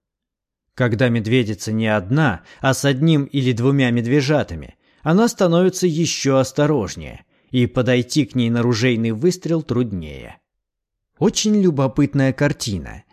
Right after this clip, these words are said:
когда медведица, удирая, переправляется через полынью по тонкому льду. Она ползёт на брюхе, широко раскидывая толстые лапы, и медвежата, как лягушки, очень комично во всём подражают ей.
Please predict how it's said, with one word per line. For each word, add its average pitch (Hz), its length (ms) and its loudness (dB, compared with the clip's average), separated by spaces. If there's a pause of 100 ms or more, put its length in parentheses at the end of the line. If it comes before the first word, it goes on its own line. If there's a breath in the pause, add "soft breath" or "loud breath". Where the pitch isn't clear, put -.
(220 soft breath)
когда 117 360 0
медведица, 117 840 0
удирая, 127 720 0 (240 soft breath)
переправляется 170 720 2
через 135 320 0
полынью 131 420 2
по 127 160 0
тонкому 113 520 -2
льду. 87 360 -8 (640)
Она 147 320 2
ползёт 131 540 0
на 123 140 0
брюхе, 147 560 -2 (200 soft breath)
широко 160 500 2
раскидывая 165 680 2
толстые 143 560 0
лапы, 127 480 -2 (420)
и 143 140 2
медвежата, 151 580 2
как - 260 -2
лягушки, 139 720 0
очень 196 400 0
комично 151 680 2
во 135 140 2
всём 123 320 0
подражают 101 640 -2
ей. 57 260 -20